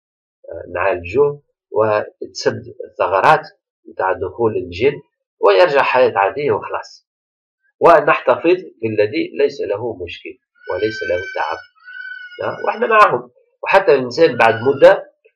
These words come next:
إلا ما بغاش يخطف، ما، ما يحبس، يغسل بالماء وبالزيت ويدير الحجاب، صافي تسدوا هذيك الثغرات، يرجع كأنه لم يكن.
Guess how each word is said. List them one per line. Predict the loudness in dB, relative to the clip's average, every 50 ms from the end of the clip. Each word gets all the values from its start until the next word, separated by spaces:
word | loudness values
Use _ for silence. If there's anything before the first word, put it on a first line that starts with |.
| _ _ _ -4 0
إلا | 6 6 6 6
ما | 6 4
بغاش | 0 4 4 4 4 4 4 -2
يخطف، | -2 -2 -2 -6 -8 -8 -10 _ _
ما، | 2 4 4 4 4
ما | 2 -2 -2 0
يحبس، | 0 0 2 2 0 0 2 0 0 0 -2 -16 _ _ _ _ _ _ _ 2
يغسل | 4 6 6 4 2 -6 -6 -6
بالماء | -6 -8 -8 -4 0 2 4 4
وبالزيت | 2 0 -4 -10 -10 -6 -6 -8 -6 -8
ويدير | -14 -10 -8 -8 -8
الحجاب، | -6 -8 -12 -4 -4 -4 -4 -4 -10
صافي | -6 -4 -6 -4 -4 -10
تسدوا | -6 -6 -8 -4 -2 -2 -2
هذيك | -2 -2 -4 -6 -6
الثغرات، | -8 -6 -6 -4 -2 0 2 2 2 0 -2 _ _ _ _ 0
يرجع | 2 2 2 2 -2 -4
كأنه | 0 -2 -2 0 0 0 0 2
لم | 2 2 0 0
يكن. | -2 -4 -2 -4 -6 -8 -8